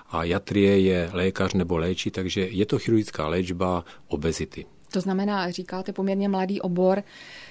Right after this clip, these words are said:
Speaker 2: Z jaké doby a souvisí to třeba i s nárůstem těch obézních, těžce obézních pacientů?
Speaker 1: Jako obor ve srovnání s jinými chirurgickými obory je to skutečně poměrně mladý obor, i když už kdysi před sto, sto dvaceti lety na začátku minulého století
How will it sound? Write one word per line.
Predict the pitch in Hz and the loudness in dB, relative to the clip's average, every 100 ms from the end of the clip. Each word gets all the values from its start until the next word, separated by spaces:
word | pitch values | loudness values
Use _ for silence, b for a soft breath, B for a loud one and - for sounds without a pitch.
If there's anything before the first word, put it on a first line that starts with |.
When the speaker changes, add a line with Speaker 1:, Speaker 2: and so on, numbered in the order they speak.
| B B | B B
Speaker 2:
Z | 165 160 | -6 -2
jaké | 175 175 220 | -2 0 2
doby | 208 190 226 | 4 4 2
a | 214 | 2
souvisí | - 196 202 - 202 | 0 -2 -2 -4 -4
to | 214 | -4
třeba | 202 - 190 190 | -4 -6 -4 -4
i | 208 | -4
s | - | -2
nárůstem | 190 175 220 - 262 247 | 0 0 -2 -2 0 0
těch | 233 226 - | 0 -4 -4
obézních, | 190 185 190 190 196 | -2 0 0 0 -2
těžce | - 180 - - | -2 -6 -4 -2
obézních | 175 180 180 185 | 0 0 0 -4
pacientů? | - 170 - 165 165 165 170 - B B - | -8 -8 -4 -4 -4 -6 -10 -10 B B -2
Speaker 1:
Jako | 110 135 | 0 4
obor | 123 127 127 110 90 | 4 4 4 4 2
ve | 98 | 0
srovnání | - 117 117 117 110 | 0 2 2 2 2
s | 82 | 2
jinými | 90 113 113 107 | 2 4 4 2
chirurgickými | 104 104 113 - 110 | 2 0 0 -2 -2
obory | 98 101 107 | 0 -2 0
je | 98 | 0
to | - 104 | 2 0
skutečně | - 101 98 - 104 | 0 -4 -4 -2 -2
poměrně | - 92 107 110 | -2 -2 0 0
mladý | 78 76 85 | -2 -2 0
obor, | 85 92 104 113 B B | 0 2 2 2 B B
i | 95 | 0
když | 101 110 | 2 2
už | 135 98 | 0 0
kdysi | 90 80 110 - 98 | -2 0 0 0 -4
před | - 87 - | -2 -4 -4
sto, | - - 95 | -10 -2 -2
sto | - 95 | 0 -2
dvaceti | 87 92 101 - 92 | -2 -2 -2 0 0
lety | 95 - | 0 0
na | 87 82 | -2 -2
začátku | 78 85 - 85 - | -6 -6 -4 -4 -2
minulého | 90 92 98 98 | 0 2 2 0
století | - 98 98 - 104 | 0 0 0 2 0